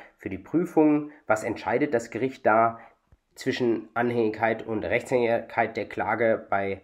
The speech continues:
einer Rücknahme der Klage? Nun, es schaut sich den bisherigen Sach- und Streitstand an. Das bedeutet für Sie, wenn das die Fallfrage sein sollte, Sie schauen sich an, inwieweit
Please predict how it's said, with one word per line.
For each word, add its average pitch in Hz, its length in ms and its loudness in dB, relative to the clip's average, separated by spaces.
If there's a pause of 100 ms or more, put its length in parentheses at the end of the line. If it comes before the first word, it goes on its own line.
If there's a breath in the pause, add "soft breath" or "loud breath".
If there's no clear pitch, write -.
einer 90 240 -6
Rücknahme 98 400 -6
der 90 140 -8
Klage? 95 500 -8 (300 loud breath)
Nun, 117 260 0
es - 140 -10
schaut 117 260 -2
sich 110 160 -8
den 113 140 -2
bisherigen 120 400 2
Sach- 117 160 2
und 107 100 -6
Streitstand 123 540 -2
an. 120 180 0 (260 loud breath)
Das - 160 -10
bedeutet 113 640 -2 (180 loud breath)
für - 160 -6
Sie, 139 440 -4 (160 loud breath)
wenn 113 200 2
das 107 220 -2
die 104 220 -6
Fallfrage 95 500 -2
sein 95 240 -4
sollte, 98 320 -4
Sie 107 160 -2
schauen 101 300 0
sich 92 200 -10
an, 98 240 -4 (240 loud breath)
inwieweit 104 800 -2